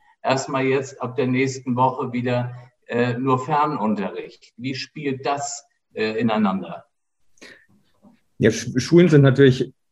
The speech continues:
Speaker 2: immer ein schwieriges Thema und es ist auch immer ein, ähm, hitziges Thema. Also, ähm, das kann man fast gar nicht objektiv, ähm,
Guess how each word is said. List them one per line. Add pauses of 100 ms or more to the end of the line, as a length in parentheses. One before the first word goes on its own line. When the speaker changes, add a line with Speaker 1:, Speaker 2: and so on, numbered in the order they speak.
Speaker 2:
immer
ein
schwieriges
Thema
und
es
ist
auch
immer
ein,
ähm, (220)
hitziges
Thema.
Also,
ähm,
das
kann
man
fast
gar
nicht
objektiv,
ähm,